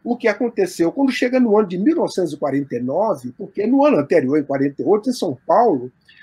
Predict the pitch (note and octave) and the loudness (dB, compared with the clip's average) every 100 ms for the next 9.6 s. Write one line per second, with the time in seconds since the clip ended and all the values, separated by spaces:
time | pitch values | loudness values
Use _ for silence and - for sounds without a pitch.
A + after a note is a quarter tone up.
0 | - G#3 B3+ A3+ - B3+ C#4 B3 B3+ - | -4 2 4 2 2 2 2 2 -2 -2
1 | B3 C4+ B3+ A3+ A3+ G3+ D#3+ C#3 F#3 G3 | -2 -2 0 0 2 -2 -2 0 2 2
2 | D3+ E3 D#3+ A3 A3+ F#3 D#3 D#3+ C3+ - | 0 -4 -2 -2 0 0 -2 -2 -2 -4
3 | - B3 E3+ C3 A#2 _ - - - A3+ | -2 -2 0 -4 -6 _ -20 -10 -4 4
4 | C#4+ F#3+ A#3+ A#3 C4 C4+ A#3+ A#3+ A#3+ A3+ | 4 6 6 6 6 6 4 2 2 -2
5 | A3+ B3 C#4 A3 F#3+ B3 - F3+ - G3 | -6 -8 -4 0 2 0 -4 -8 -6 -6
6 | - G#3 G#3+ C#4+ D#4 C#4+ D4 G3+ A3+ B3+ | -2 0 2 0 0 -6 -4 -2 0 -2
7 | _ _ _ _ _ _ _ F3 A#3+ C4 | _ _ _ _ _ _ _ 0 2 2
8 | - E4 - - C#4 F#4 D4+ D#3+ D#3+ D3 | 4 2 2 2 4 4 2 0 0 -2
9 | - - C3+ A2+ A#2 - | -8 -8 -8 -10 -16 -20